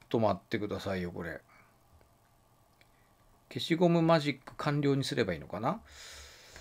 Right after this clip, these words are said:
ちょっとなんかこの後の残り方がね、いかにも消しましたって感じがしますね。もう一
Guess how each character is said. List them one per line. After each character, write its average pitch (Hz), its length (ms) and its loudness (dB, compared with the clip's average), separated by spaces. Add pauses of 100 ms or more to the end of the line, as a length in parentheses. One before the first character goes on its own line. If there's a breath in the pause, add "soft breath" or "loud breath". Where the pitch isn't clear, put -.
(380 loud breath)
ち - 140 0
ょ 311 80 6
っ - 40 -2 (380)
と 175 140 8
な 135 160 10
ん 123 100 0
か 117 160 4
こ 120 140 2
の 107 260 0
後 196 300 10
の 143 120 10
残 117 300 4
り 131 120 6
方 123 280 8
が 117 140 6
ね、 147 300 6
い 123 120 -2
か 208 160 6
に 196 120 6
も 143 120 6
消 117 160 -2
し - 160 -4
ま 147 140 4
し - 100 -2
た 117 120 6
っ - 80 -10 (340)
て 107 100 4
感 104 340 -2
じ 98 140 -2
が 98 120 0
し - 180 -6
ま 92 100 0
す - 200 -8
ね。 82 200 -10
も 139 220 2
う 175 80 4
一 175 80 -6